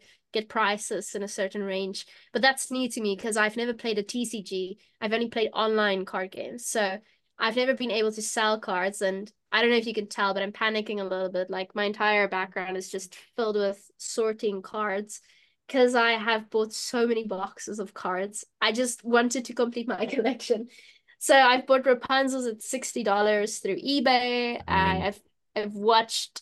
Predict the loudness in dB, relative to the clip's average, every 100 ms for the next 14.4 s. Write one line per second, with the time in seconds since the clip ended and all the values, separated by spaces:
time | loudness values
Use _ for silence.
0 | -12 -10 -8 -10 -2 2 2 2 -4 -8
1 | 0 -2 0 -6 -2 0 -2 2 4 4
2 | 2 0 0 0 -2 0 0 -2 0 0
3 | 0 -4 -4 -4 -2 -4 -8 _ _ _
4 | _ _ 2 4 2 -2 _ _ _ 2
5 | 4 2 0 -2 -2 0 0 -2 -6 _
6 | -10 -8 -2 -2 0 -2 -2 -4 -2 -2
7 | -2 -4 -4 -6 -8 -8 -10 -12 _ _
8 | _ -20 -20 -4 -4 -4 -10 -14 -20 -14
9 | 0 4 4 4 4 6 6 4 4 2
10 | 4 2 0 -4 -2 -4 -2 -4 -4 -2
11 | 0 2 2 4 4 2 0 0 0 0
12 | 0 0 -2 -2 -2 0 2 2 0 -2
13 | -2 -2 -4 -6 -8 -6 -6 -2 2 4
14 | 4 0 -4